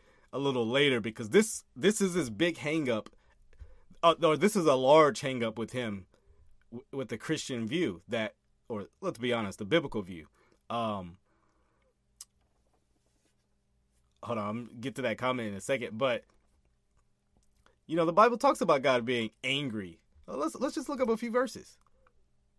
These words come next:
Let's just look up a few verses.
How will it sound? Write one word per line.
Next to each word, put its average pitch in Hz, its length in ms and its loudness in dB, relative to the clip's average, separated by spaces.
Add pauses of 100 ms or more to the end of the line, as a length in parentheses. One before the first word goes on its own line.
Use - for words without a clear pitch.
(1040)
Let's - 120 -20
just 190 140 -6
look 190 120 -2
up 185 100 0
a 175 80 0
few 180 160 -6
verses. - 480 -6